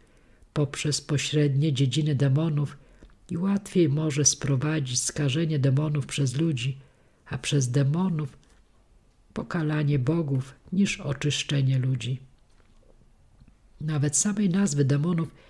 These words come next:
nie używa się na oznaczenie pojęcia czegoś dobrego, lecz czegoś godnego pogardy.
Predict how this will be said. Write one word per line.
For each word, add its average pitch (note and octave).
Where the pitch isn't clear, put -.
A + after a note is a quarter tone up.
nie D#3+
używa D3+
się D#3
na D#3
oznaczenie D3+
pojęcia E3+
czegoś D3
dobrego, C3+
lecz -
czegoś C#3+
godnego C#3
pogardy. E3